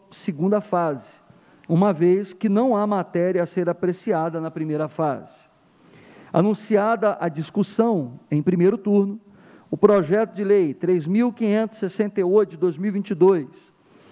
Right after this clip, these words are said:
fazem uso da palavra para discutir a matéria os deputados Sargento Rodrigues, Coronel Sandro, doutor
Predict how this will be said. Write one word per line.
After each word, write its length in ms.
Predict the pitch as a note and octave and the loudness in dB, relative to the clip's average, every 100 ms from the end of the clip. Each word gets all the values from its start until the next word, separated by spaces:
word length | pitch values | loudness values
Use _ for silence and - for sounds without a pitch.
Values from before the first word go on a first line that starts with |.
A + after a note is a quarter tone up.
| - | -20
fazem 420 | - E3+ F#3+ F#3+ F#3+ | -2 0 0 0 0
uso 260 | G#3+ G3 | 2 0
da 140 | F3+ F#3+ | -2 -2
palavra 640 | F#3+ F3 G3 F#3 C#3 C3 | -2 0 0 -2 -4 -6
para 260 | F3+ F#3 | -2 -2
discutir 500 | F3+ - F#3+ F3+ G#3+ | -4 -6 -6 -2 0
a 60 | G3+ | 0
matéria 540 | G3 F3 G3+ G#3 F3+ | 0 -4 0 0 0
os 80 | D#3 | 0
deputados 600 | F#3 G3 G3+ F#3+ C3+ - | -4 -2 -2 -2 -4 -8
Sargento 400 | E3+ D#3+ E3+ G3+ | -6 -4 -4 -2
Rodrigues, 800 | G3+ F#3 F#3+ A3 C3+ - - - _ - - _ _ - | 0 0 0 -4 -4 -14 -20 -20 _ -20 -20 _ _ -2
Coronel 520 | F#3+ F#3+ F#3 G#3+ F#3+ | 0 2 0 -2 -2
Sandro, 580 | - - A3 G#3 C3+ C#3 | -4 -4 -2 -2 -4 -2
doutor 560 | D#3 D#3+ G#3 A3 G#3+ | -2 0 2 2 2